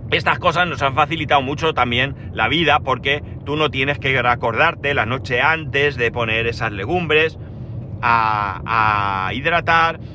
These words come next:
eh, eh, acordarte, como digo, que se queden bien, etcétera, etcétera. Ahora tú tienes tu paquete de alubias,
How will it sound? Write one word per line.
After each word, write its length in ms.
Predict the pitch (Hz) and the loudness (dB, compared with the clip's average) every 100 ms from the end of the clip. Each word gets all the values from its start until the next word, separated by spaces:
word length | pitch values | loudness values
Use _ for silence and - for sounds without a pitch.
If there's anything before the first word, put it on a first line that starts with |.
| - | -12
eh, 540 | - 120 117 113 110 104 - - | -2 2 4 2 0 -4 -10 -8
eh, 200 | 123 113 | -6 -2
acordarte, 640 | 104 113 95 107 135 127 107 | -2 -2 -4 0 0 -2 -4
como 200 | 113 123 | -2 -2
digo, 400 | 165 160 160 156 - - - | 0 4 2 0 -10 -12 -8
que 200 | 139 139 | -2 -2
se 160 | 135 123 | 0 -2
queden 320 | 135 135 135 | 0 0 0
bien, 500 | 165 175 175 175 170 | 0 2 2 0 -2
etcétera, 400 | 127 127 127 120 | -6 -6 -2 -2
etcétera. 400 | 120 160 147 107 | -2 -2 0 0
Ahora 160 | 113 120 | 0 0
tú 120 | 120 | -4
tienes 280 | 143 131 - | -4 -4 -4
tu 120 | 110 | -6
paquete 320 | 98 117 117 | -4 -4 -2
de 40 | |
alubias, 580 | 101 117 170 147 120 - | -2 0 0 2 2 0